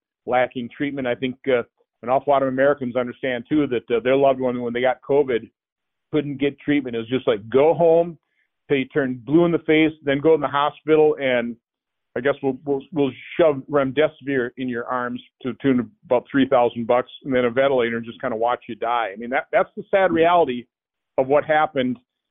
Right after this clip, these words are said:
in way too many cases, uh, with covid. So again, with, with, with that as the history, with that as the reality, just think of what the deep state will do, you know, the covid cartel,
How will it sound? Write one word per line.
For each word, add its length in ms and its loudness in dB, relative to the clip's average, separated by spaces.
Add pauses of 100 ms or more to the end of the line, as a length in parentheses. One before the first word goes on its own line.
(100)
in 180 -2
way 220 4
too 140 -8
many 180 -2
cases, 580 -6
uh, 120 2
with 160 -6
covid. 440 0
So 240 2 (280)
again, 240 0 (720)
with, 280 2
with, 240 2 (520)
with 240 -4
that 280 2
as 160 2
the 80 0
history, 480 -2
with 140 -6
that 160 2
as 140 0
the 60 -2
reality, 640 0 (640)
just 300 2 (240)
think 280 0 (1300)
of 140 0
what 260 0
the 80 0
deep 400 -8
state 320 2
will 140 2
do, 380 -4 (560)
you 80 0
know, 40 0
the 80 -4
covid 440 -2
cartel, 540 -2